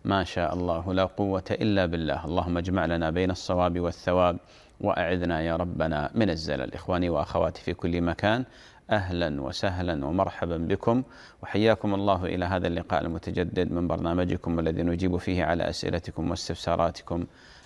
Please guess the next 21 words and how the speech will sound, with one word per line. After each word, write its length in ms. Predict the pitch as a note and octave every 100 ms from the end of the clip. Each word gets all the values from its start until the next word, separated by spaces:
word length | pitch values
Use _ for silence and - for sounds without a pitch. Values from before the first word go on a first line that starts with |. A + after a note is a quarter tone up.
| -
على 260 | F2 F2 D#2+
هواتف 540 | E2+ F#2 G2+ G2 -
وعناوين 580 | F2 E2 E2 E2+ F2 F2 -
البرنامج 680 | E2 E2 E2 E2+ F#2 G2 F#2+
والتي 320 | E2+ E2 F2+
تظهر 380 | - F2 E2+ D#2
على 120 | D#2
الشاشة 580 | D#2+ - D2+ D2+ - E2
بعد 220 | C#2+ C2+
قليل. 400 | D2 - A1 G#1+
طيب، 260 | - G#2+ - -
ما 100 | A#2
دام 200 | A2+ G2+
في 140 | F#2
مجموعة 400 | G2 G2 A2 E2
تنتظر 460 | F#2 A#2+ A#2+ B2+ B2
نأخذها 640 | G#2 F#2+ - A2+ G#2+ C#3 - - - -
ثم 220 | - G#2
نجيب 380 | G#2 G#2 A#2 G#2+
على 300 | G2 G2+ G2+
أسئلة 380 | G2 - G2+ F#2